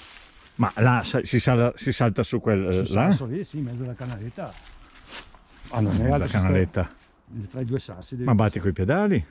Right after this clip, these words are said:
Speaker 2: Ma devi farla, devi arrivare di velocità, smettere di pedalare, tirarla su. E se no, invece di venire su di qua, eh, la facciamo scendere qua.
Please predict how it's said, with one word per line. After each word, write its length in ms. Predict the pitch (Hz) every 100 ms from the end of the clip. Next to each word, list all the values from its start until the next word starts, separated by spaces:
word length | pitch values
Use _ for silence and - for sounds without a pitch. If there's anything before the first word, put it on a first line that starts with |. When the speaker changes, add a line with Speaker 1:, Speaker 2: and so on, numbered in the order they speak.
| _
Speaker 2:
Ma 120 | 113
devi 200 | 110 131
farla, 540 | 139 131 131 143 135 120
devi 180 | 120 135
arrivare 400 | 135 139 135 113
di 80 |
velocità, 680 | 113 120 120 110 123 151 170 - _
smettere 360 | 110 127 127
di 80 | 113
pedalare, 560 | 117 110 123 151 175 - _ - - -
tirarla 340 | - 110 113
su. 200 | 104 95 90 _ - -
E 100 | -
se 140 | 131 185
no, 140 | 175
invece 240 | 208 180 151
di 100 | 147
venire 200 | 147 135
su 140 | 143
di 100 | 147
qua, 360 | - 127 170 - - - - -
eh, 200 | 135 135 - - - -
la 100 | 127
facciamo 320 | 135 147 139
scendere 340 | - 143 156 170
qua. 180 | 127